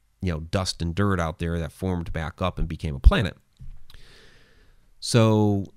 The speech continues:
with that, do we have then a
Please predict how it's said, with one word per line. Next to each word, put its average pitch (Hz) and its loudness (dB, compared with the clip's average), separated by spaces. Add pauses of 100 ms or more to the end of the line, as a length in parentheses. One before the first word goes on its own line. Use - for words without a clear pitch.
(600)
with 147 0 (120)
that, 92 0
do 113 0
we 110 0
have 117 -4
then 98 0 (100)
a 95 -2